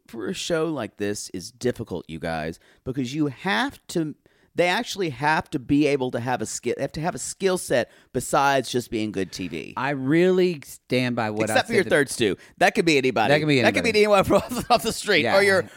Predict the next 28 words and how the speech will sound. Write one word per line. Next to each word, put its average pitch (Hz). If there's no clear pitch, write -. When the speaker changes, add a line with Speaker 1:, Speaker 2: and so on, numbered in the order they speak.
Speaker 1:
or 156
your 185
third 180
deckhand. 135
Speaker 2:
Have 127
we 127
met 139
Magda? 165
Speaker 1:
<laughs> -
Speaker 2:
Um, 135
but 147
I 165
still -
stand 147
by 120
kinda 127
what 120
I 117
said 110
in 101
the 98
beginning. 90
Captain 127
Sandy 117
demanded 98
a 110
female 110
bosun. 92